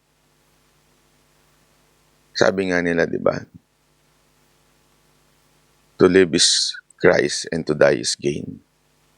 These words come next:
So, hindi po ako natatakot. As a matter of fact, I'm, I'm okay. Bakit po? Eh, di tapos na ang problema sa mundo na ito. Again,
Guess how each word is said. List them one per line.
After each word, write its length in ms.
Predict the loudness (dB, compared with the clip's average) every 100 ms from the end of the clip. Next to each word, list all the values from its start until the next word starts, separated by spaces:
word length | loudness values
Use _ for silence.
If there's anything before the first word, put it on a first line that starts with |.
| _ _ 4
So, 80 |
hindi 320 | 6 6 4 4
po 160 | 4
ako 160 | 4 0
natatakot. 560 | -2 0 -2 -2 -6 -8 _
As 160 | -2 0
a 80 |
matter 320 | 2 2 2 2
of 60 |
fact, 260 | 2 0 0 _ _ _ _ _ _ _ _ _ _ _ _ _ _ -4 0
I'm, 320 | 0 0 -4 -12 _ _ _ _ _ _ _ _ _ _ -2
I'm 160 | 0 0
okay. 400 | -2 -2 -2 -6 _ _ -4
Bakit 400 | 0 0 0 -6
po? 240 | -6 -8 _ _ _ _ _ _ _
Eh, 160 | 0 2
di 80 | 2
tapos 320 | 0 0 0
na 160 | 2 0
ang 40 |
problema 420 | 0 2 4 4
sa 400 | 0 0 0 0 0
mundo 400 | 0 2 4 4
na 160 | 4 2
ito. 320 | 4 2 2 -4 _ _ -2
Again, 320 | 2 2 -2